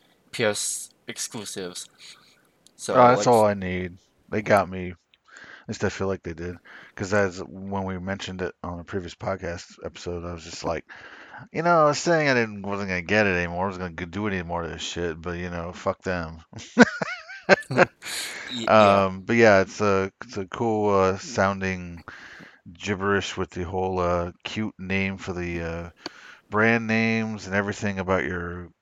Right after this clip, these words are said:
Speaker 2: laptop, and
Speaker 1: Yeah, and so
Speaker 2: I'm
Speaker 1: it
Speaker 2: sure it
Speaker 1: has, like,
Speaker 2: means something to somebody and all that.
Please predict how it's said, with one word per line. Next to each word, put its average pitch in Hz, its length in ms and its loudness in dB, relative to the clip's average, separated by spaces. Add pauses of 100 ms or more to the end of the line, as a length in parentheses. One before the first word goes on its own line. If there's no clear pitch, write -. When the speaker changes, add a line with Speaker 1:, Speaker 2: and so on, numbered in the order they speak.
(100)
Speaker 2:
laptop, 92 640 -2
and 85 220 -16 (360)
Speaker 1:
Yeah, 98 280 -4
and 107 180 -14
so - 120 0
Speaker 2:
I'm 110 60 6
Speaker 1:
it - 40 2
Speaker 2:
sure 139 120 8
it 135 40 12
Speaker 1:
has, 113 120 2
like, 127 80 4
Speaker 2:
means 127 220 0
something 131 440 6
to 123 60 0
somebody 87 640 2
and 87 120 -6
all 87 140 -4
that. 90 260 0